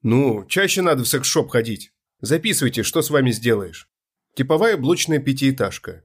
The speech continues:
Первый этаж, как это всегда бывает в домах, расположенных по ту или иную сторону проезда, проспекта и так далее,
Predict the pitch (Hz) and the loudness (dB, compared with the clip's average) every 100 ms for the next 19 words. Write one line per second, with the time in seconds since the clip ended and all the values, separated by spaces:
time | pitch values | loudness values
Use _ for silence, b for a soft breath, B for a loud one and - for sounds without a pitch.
0 | _ 117 110 107 104 185 196 - 180 190 | _ 2 2 2 0 0 0 -2 -2 0
1 | 175 - 156 151 147 139 151 127 120 123 | -4 -6 -2 0 0 0 0 0 0 2
2 | 135 131 127 - 135 127 131 123 120 - | 2 0 -4 -4 0 2 2 2 -2 0
3 | 117 - 127 127 120 113 113 113 113 107 | -2 0 -2 0 0 2 2 2 0 0
4 | - 117 113 110 117 113 113 104 107 101 | 2 2 2 -2 0 0 0 -2 -4 -4
5 | 113 - 113 98 110 - 107 113 107 110 | -4 -2 -4 -4 -6 -6 -6 -4 -2 0
6 | 104 104 | 0 -2